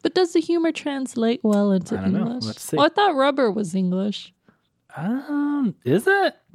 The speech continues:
Speaker 1: I thought
Speaker 2: I
Speaker 1: it
Speaker 2: don't think so.
Speaker 1: was.
Speaker 2: Uh, but I don't know. I could be wrong. The one I was thinking of, the other one is, uh, Reality
Speaker 1: It
Speaker 2: that I
Speaker 1: takes
Speaker 2: would
Speaker 1: place in
Speaker 2: see.
Speaker 1: California. I think it
Speaker 2: Rubber
Speaker 1: is.
Speaker 2: does?
Speaker 1: Yeah.
Speaker 2: Oh, no kidding.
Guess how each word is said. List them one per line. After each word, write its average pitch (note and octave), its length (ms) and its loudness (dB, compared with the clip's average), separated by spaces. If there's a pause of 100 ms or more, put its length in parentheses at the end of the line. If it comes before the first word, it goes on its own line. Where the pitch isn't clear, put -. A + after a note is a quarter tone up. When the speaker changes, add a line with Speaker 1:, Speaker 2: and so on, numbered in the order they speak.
Speaker 1:
I A3+ 180 -2
thought A#3 220 2
Speaker 2:
I - 20 2
Speaker 1:
it G#4 40 4
Speaker 2:
don't G#3+ 140 2
think A3 140 4
so. A#3+ 200 2
Speaker 1:
was. - 220 -4 (680)
Speaker 2:
Uh, B2 340 2 (100)
but - 280 -4
I B2 100 2
don't A#2+ 80 2
know. A2+ 80 0
I A2 80 0
could A#2+ 140 -6
be A2 80 0
wrong. G#2 160 -2 (200)
The C3 80 0
one D3 140 6
I C#3+ 100 4
was C3+ 120 0
thinking C3 380 -2
of, A#2+ 140 0
the A#2 100 0
other A#2 120 0
one A2 140 -2
is, G#2+ 280 -4
uh, A2+ 160 4
Reality A2+ 680 0 (160)
Speaker 1:
It - 60 -12
Speaker 2:
that - 80 -4
I A3+ 60 -6
Speaker 1:
takes B3+ 160 0
Speaker 2:
would C4+ 100 2
Speaker 1:
place A#3+ 100 2
in G#3 140 -4
Speaker 2:
see. - 20 -14
Speaker 1:
California. G#3 800 -4
I G#3 60 -4
think A3 280 -10
it - 120 -6
Speaker 2:
Rubber A#2+ 220 4
Speaker 1:
is. D#3 40 4
Speaker 2:
does? F#3 320 2
Speaker 1:
Yeah. G#3+ 340 -6
Speaker 2:
Oh, G3 200 -4
no D3+ 100 -4
kidding. D#3+ 320 -6